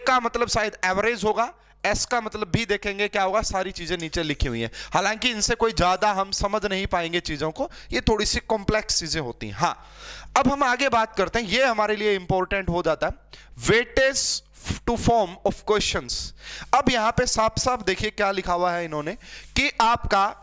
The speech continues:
ई, ई का भी मतलब देखेंगे। चलो पहले इनका मतलब ही देख लेते हैं सभी का कि इसका मीनिंग क्या होता है, उसका मीनिंग क्या होता है ना, यू का मीनिंग क्या हो गया, उसका मीनिंग क्या हो गया।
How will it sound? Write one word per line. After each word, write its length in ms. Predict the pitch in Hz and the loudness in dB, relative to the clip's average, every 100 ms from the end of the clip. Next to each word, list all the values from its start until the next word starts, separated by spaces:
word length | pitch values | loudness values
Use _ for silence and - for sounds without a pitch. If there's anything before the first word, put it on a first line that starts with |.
| - - | -20 -2
ई, 280 | 240 262 254 240 | 0 2 0 -2
ई 120 | 233 | 0
का 160 | 254 | 2
भी 120 | 254 247 | 2 0
मतलब 320 | 208 214 202 | -2 -2 -2
देखेंगे। 320 | 190 185 196 | -2 -2 -4
चलो 220 | - 208 | 0 0
पहले 260 | 214 202 214 | 2 0 0
इनका 280 | 220 202 214 | -4 -2 -2
मतलब 380 | 175 202 220 | -2 -2 0
ही 100 | 220 | 0
देख 180 | 214 165 | 0 0
लेते 220 | 151 156 | -2 -2
हैं 80 | 156 | -2
सभी 240 | 156 151 143 | -2 -2 0
का 140 | 147 | -2
कि 160 | 143 170 | -2 -6
इसका 300 | 180 - 208 | -2 -2 -2
मीनिंग 280 | 180 160 160 | -2 -4 -2
क्या 120 | 156 | 0
होता 240 | 156 143 156 | 0 2 0
है, 60 | |
उसका 260 | 156 - 170 | 0 -2 -4
मीनिंग 300 | 147 143 143 | -4 -6 -2
क्या 100 | 147 | 0
होता 240 | 135 120 | 0 0
है 60 | 147 | -2
ना, 60 | 214 | 0
यू 280 | 143 143 | 0 0
का 180 | 143 147 | 2 0
मीनिंग 320 | 131 131 131 | -2 -4 -2
क्या 100 | 123 | 0
हो 120 | 120 117 | 0 2
गया, 140 | 120 | 0
उसका 240 | 117 - | 0 -4
मीनिंग 280 | 120 110 107 | -6 -4 -4
क्या 100 | 107 | -2
हो 60 | 87 | -2
गया। 140 | 85 | -4